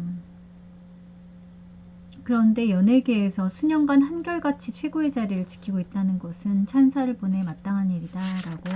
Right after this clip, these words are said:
이야기를 하고 있고요. 음, 어, 유재석의 방송 철학, 리더십, 삶의 방식에 대해서 고찰해보는 것이 이제 당연하다라고 소개를 하면서,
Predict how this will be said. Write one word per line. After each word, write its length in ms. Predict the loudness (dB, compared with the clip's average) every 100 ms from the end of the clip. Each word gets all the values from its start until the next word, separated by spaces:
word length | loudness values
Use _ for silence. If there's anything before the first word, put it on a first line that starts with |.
| -6 -6
이야기를 560 | -8 -10 -12 -10 -8 -10 -14 -20 -20 -20 -12
하고 320 | -10 -6 -8
있고요. 640 | -8 -14 -14 -8 -6 -6 -8 -16 -10
음, 360 | -8 -6 -8 -10 -14 -20 -20 -20 -20 -20 -20 -20 -20 -20 -8
어, 280 | -4 -2 0
유재석의 840 | 0 2 0 0 0 0 0 -2 0
방송 560 | -2 2 2 2 0 0
철학, 380 | -4 -4 -4 -12 -20 -20 -10
리더십, 640 | -4 -4 -2 -6 -6 -14 -16 -18 -20
삶의 500 | -8 -4 0 2 2
방식에 500 | -2 -2 -4 -6 -6
대해서 400 | -4 -8 -6 -10
고찰해보는 840 | -10 -8 -6 -4 -6 -4 -4 -4
것이 540 | -8 -12 -10 -8 -6 -8
이제 200 | -10 -14
당연하다라고 1300 | -8 -2 0 0 -2 -4 -8 -6 -6 -6 -8 -12 -12 -10
소개를 360 | -8 -6 -6
하면서, 520 | -4 -4 -4 -6 -6